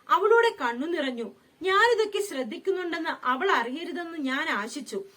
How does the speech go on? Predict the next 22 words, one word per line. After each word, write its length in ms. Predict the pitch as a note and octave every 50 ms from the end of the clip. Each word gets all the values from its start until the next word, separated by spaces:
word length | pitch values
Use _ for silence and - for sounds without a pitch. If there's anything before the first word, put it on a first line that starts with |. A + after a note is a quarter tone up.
| - - - - - -
ഇതിനിടയിൽ 560 | F4+ G#4 G#4 A4 A#4 A#4+ A4+ A4+ A4 A4 - - -
അയാൾ 340 | C#4 C#4 C#4 D4+ E4 F4 - - -
അഞ്ചാറണയ്ക്കുള്ള 920 | C4 C4 C4 C4 - F4 F4 F4+ F#4 G4 G4 G4+ G4+ G4+ - G4 F#4+ F#4+
വേല 320 | F4+ B3+ C4 B3+ C#4 D4 E4+
ചെയ്തു 320 | F4+ - F4 F4 C#4+ D#4+
തീർത്തു. 480 | C#4+ A3 C4+ B3 G#3 - - A3 G3 - - _ _ - -
അവൾ 240 | G#3+ A3+ G#3+ D4 E4+ C4+ - A3+
തുടർന്നു, 520 | G#3 G#3 G#3+ A#3 A3+ B3+ C4+ A#3+ - - _ _ _ - _ _ -
"ഇന്ന് 240 | E4 F#4 F#4+ G#4+ B4 A#4 G4
വൈകിട്ട് 500 | E4 D4 D#4 D4+ D4+ G4 F#4+ G4 G4 G4
ചേട്ടൻ 420 | - D4+ C#4+ C#4+ C#4+ F4 F4+ F4
വീട്ടിലേക്കൊന്ന് 680 | C#4 C4+ C4 - D#4+ D#4+ E4 F4+ F#4 F#4 F#4+ F4+ F4 F4+
വാ." 260 | C4 A3+ G#3+ A#3 A3 - _ _ _ _ _ _ _ _ _ -
അയാൾ 340 | D#4 F#4+ G#4+ A4+ A#4 A#4 A#4 - -
അവളുടെ 440 | C#4 C#4 C4+ D4+ D#4+ F4 F#4+ G4 G#4+
നേരെ 340 | G#4 G4+ G4 G4 G4 G4 F#4+
നോക്കാതെ 720 | D#4+ D4 B3+ C#4 C#4 - - F4 F4+ F#4+ F#4+ G4 G4+ G4
തന്നെ 200 | F#4+ F#4 G4 G4 D4
പറഞ്ഞു, 340 | B3 A#3+ B3 C4 C4 A3 - - _ _ _ -
"എന്നാൽ 400 | C4+ C4+ D4 E4 F4+ G4+ G#4+ G#4
അതിങ്ങ് 340 | F#4+ G4 G4+ G4 G4 G#4 G#4
കൊണ്ടുവന്നിരുന്നെങ്കിൽ. 1200 | G4+ G4 C4 A#3 A#3+ A#3+ F#4 G4 D#4+ A#3+ A3+ G#3+ B3 C#4+ E4 F4 F4 F#4 F4+ F4 E4 F#4 F4+